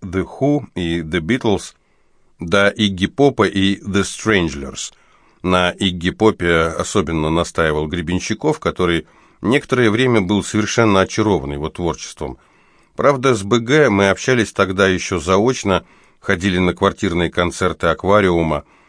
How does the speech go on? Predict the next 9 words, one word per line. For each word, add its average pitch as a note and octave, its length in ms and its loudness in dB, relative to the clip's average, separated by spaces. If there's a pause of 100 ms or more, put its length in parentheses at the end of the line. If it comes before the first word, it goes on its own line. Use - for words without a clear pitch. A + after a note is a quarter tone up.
(240)
Один G#2+ 300 0
раз G2+ 260 4
на F#2 100 0
концерт, F#2+ 500 -2
кажется, E2 720 -2
в D2+ 120 -10
Д F2 120 -2
К E2 260 0
Цюрюпе, G2 640 -2